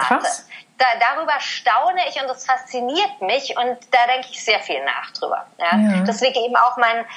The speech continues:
Speaker 2: ständiges Liebäugeln jetzt mit dem Gedanken, auch selbst wieder eine,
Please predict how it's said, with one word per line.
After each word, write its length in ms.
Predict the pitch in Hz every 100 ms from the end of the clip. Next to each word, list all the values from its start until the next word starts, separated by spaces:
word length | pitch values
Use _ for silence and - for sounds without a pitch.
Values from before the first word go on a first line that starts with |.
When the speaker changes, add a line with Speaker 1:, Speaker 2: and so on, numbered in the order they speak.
| -
Speaker 2:
ständiges 440 | - 233 254 233 208
Liebäugeln 720 | 233 294 - 180 185 196 190
jetzt 180 | 196 208
mit 100 | 190
dem 120 | 202
Gedanken, 400 | 196 185 196 -
auch 140 | - 180
selbst 320 | 214 208 -
wieder 140 | 175 156
eine, 240 | 147 160